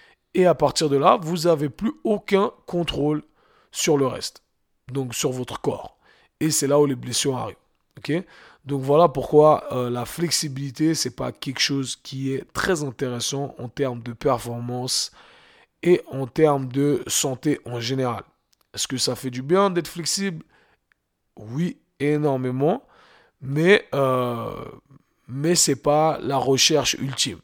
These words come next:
En tout cas, pas selon mon, euh, point de vue. Mais sur les autres podcasts à suivre, j'expliquerai également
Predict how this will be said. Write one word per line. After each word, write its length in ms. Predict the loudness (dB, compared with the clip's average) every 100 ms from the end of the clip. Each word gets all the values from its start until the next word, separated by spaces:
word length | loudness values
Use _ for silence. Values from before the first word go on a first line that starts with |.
| _
En 100 | -16
tout 100 | -14
cas, 380 | -8 -6 -4 -8 _ -20 _ _
pas 140 | 2
selon 400 | 4 2 2 0
mon, 380 | -2 -4 -6 -6 -8 -6
euh, 160 | -4
point 240 | -2 -2 -2
de 60 |
vue. 200 | -4 -12 _ _ -20 _ _ -2
Mais 360 | 4 6 6
sur 320 | 4 -2 0
les 180 | 0 0
autres 100 | -4
podcasts 640 | -4 -8 -2 0 0 -4 -8
à 100 | -6
suivre, 420 | -4 -4 -4 -4 -8
j'expliquerai 640 | -8 -6 -6 -8 -8 -2 -2
également 500 | -2 -4 -4 -4